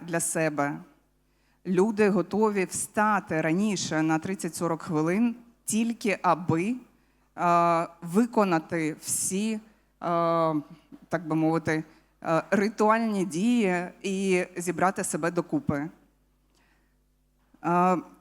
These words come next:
ретельно сплановані ранки. Я встаю, я приймаю душ, я п'ю каву, я трохи читаю книгу. Е, книгу, не новини. <laughs> Це, це те, що люди, е,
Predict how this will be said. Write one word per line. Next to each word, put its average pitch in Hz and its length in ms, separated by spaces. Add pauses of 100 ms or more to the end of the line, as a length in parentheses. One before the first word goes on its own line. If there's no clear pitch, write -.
(720)
ретельно 214 920
сплановані 190 1000
ранки. 151 460
Я 151 180
встаю, 175 560
я 151 120
приймаю 180 540
душ, 156 400
я 156 140
п'ю 208 200
каву, 156 580
я 165 280
трохи 185 340
читаю 196 640
книгу. 160 840 (440)
Е, 156 220
книгу, 156 720
не 156 160
новини. 160 840
<laughs> - 80
Це, - 220 (140)
це - 140
те, 185 160
що 175 200
люди, 180 300 (220)
е, 175 60